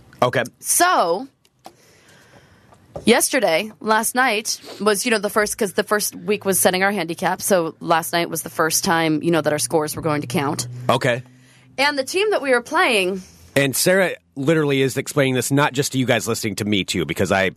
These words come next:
Speaker 1: I don't
Speaker 2: Yeah,
Speaker 1: pay
Speaker 2: he
Speaker 1: much
Speaker 2: doesn't know what
Speaker 1: attention.
Speaker 2: I'm
Speaker 1: I don't,
Speaker 2: talking
Speaker 1: I, I don't know. I show up and I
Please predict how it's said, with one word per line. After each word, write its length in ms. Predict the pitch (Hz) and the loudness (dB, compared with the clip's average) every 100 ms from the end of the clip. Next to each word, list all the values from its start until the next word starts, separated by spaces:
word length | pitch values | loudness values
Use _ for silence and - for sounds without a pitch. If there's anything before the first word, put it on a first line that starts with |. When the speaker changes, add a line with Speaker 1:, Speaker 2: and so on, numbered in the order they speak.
| - | -6
Speaker 1:
I 100 | 104 | -2
don't 120 | 95 | 0
Speaker 2:
Yeah, 80 | 170 | 0
Speaker 1:
pay 80 | 202 | 2
Speaker 2:
he 40 | |
Speaker 1:
much 100 | 269 | 0
Speaker 2:
doesn't 140 | 262 | 0
know 100 | 226 | -2
what 100 | 196 170 | 0 2
Speaker 1:
attention. 100 | 123 | 2
Speaker 2:
I'm 60 | |
Speaker 1:
I 20 | |
don't, 160 | 127 117 110 110 | 2 2 2 0
Speaker 2:
talking 100 | 95 101 | -2 -4
Speaker 1:
I, 100 | 101 | -4
I 40 | |
don't 100 | 85 | -2
know. 80 | 71 - _ _ _ - | -6 -12 _ _ _ -2
I 120 | 117 | 0
show 200 | - 113 | 2 0
up 100 | 98 | 0
and 80 | 92 | -2
I 100 | 87 | -4